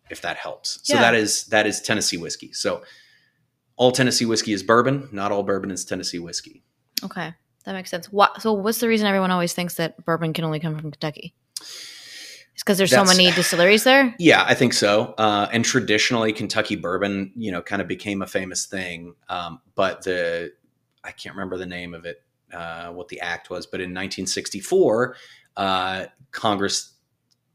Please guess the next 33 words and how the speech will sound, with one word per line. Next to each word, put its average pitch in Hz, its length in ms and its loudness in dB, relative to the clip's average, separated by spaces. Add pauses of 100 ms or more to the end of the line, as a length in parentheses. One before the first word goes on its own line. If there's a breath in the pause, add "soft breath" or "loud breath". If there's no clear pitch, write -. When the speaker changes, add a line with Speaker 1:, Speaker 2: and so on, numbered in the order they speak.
(100)
Speaker 1:
dedicated, 95 720 -2 (100)
uh, 87 380 -10 (420)
bourbon 92 520 0
as 87 400 -4
America's 95 640 -2
native 82 320 -10
spirit. 64 480 -8
So 87 320 -6
bourbon 87 300 -4
is 85 100 -8
specifically 92 600 -6
an 82 80 -10
American, 82 680 -14
a 92 40 -8
uniquely 98 760 -4 (200 soft breath)
and 87 140 -10
specifically 90 540 -6
American 85 600 -10
thing. 87 440 -14 (340 soft breath)
Uh, 82 240 -8
it 120 160 2
just 120 260 4
happens, 98 360 0
I 85 80 -6
think, 95 220 -8
that - 120 -10
most 87 360 -6
of 98 80 -4
it - 240 -8 (120)
Speaker 2:
Comes 92 260 -12
from 92 120 -8
Speaker 1:
was 104 300 2
Speaker 2:
Kentucky. - 80 -8